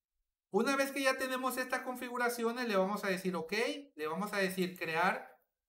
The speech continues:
En este momento, chicos, en la parte inferior, miren, en la parte inferior tenemos un pequeño icono que se llama iso. El programa me está indicando que me va a generar un isométrico. De igual manera, chicos, les invito que en mi canal, en mi canal de YouTube,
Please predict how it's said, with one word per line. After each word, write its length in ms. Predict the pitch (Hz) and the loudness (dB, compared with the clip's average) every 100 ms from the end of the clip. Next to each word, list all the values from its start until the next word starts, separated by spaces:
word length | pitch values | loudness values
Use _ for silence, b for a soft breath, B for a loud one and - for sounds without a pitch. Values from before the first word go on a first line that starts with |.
| _ | _
En 160 | 180 185 | 2 4
este 260 | 233 277 | 4 2
momento, 800 | 285 254 233 240 240 285 285 - _ _ - | -2 0 0 0 2 2 0 -6 _ _ -8
chicos, 340 | 233 226 185 | -4 0 0
en 140 | 185 190 | 2 2
la 160 | 180 | 2
parte 240 | 208 220 285 | 2 2 0
inferior, 580 | 285 285 240 233 262 226 | 0 0 4 6 6 4
miren, 320 | 202 160 - | 0 0 -4
en 100 | 156 | -4
la 120 | 170 | -4
parte 260 | 165 190 190 | 2 2 2
inferior 680 | 269 226 196 208 240 254 - | -2 -2 0 0 0 -2 -4
tenemos 400 | 185 185 220 240 | 2 4 4 0
un 140 | 233 | 0
pequeño 400 | 226 - 214 214 | 0 0 0 0
icono 400 | 208 208 220 226 | 0 0 0 0
que 80 | 220 | -2
se 160 | 185 160 | -4 -2
llama 300 | 165 180 180 | -2 0 2
iso. 480 | 233 220 127 - _ _ _ _ _ _ _ _ _ - | 0 -2 -6 -8 _ _ _ _ _ _ _ _ _ -2
El 140 | 190 | 0
programa 480 | 190 196 196 220 277 277 | 2 4 4 4 2 2
me 60 | |
está 160 | 233 233 | -2 -2
indicando 880 | 233 254 226 214 220 254 285 - _ _ | -4 -4 2 2 4 2 0 -6 _ _
que 140 | 180 | -6
me 100 | 170 | -4
va 160 | 151 170 | 0 0
a 60 | |
generar 560 | 214 226 175 170 185 190 | 2 0 0 4 4 2
un 120 | 170 | -4
isométrico. 800 | 170 180 196 254 202 - 120 - _ _ _ _ | -8 -4 0 0 -2 -6 -10 -12 _ _ _ _
De 120 | 185 | 4
igual 260 | 185 214 240 | 6 6 4
manera, 400 | 285 262 262 262 | 4 4 2 2
chicos, 400 | 269 277 277 277 | -2 -4 -4 -2
les 220 | 185 180 | -2 0
invito 360 | 180 190 214 254 | 2 0 2 0
que 120 | 190 | 0
en 60 | 190 | 0
mi 100 | 180 | 0
canal, 600 | 165 175 202 220 175 165 | -2 0 2 2 2 -4
en 160 | 170 170 | -10 -10
mi 100 | 170 | -8
canal 360 | 156 151 165 | -8 -6 -2
de 160 | 196 233 | 0 0
YouTube, 580 | 254 254 240 269 285 | -2 -4 -4 -2 -4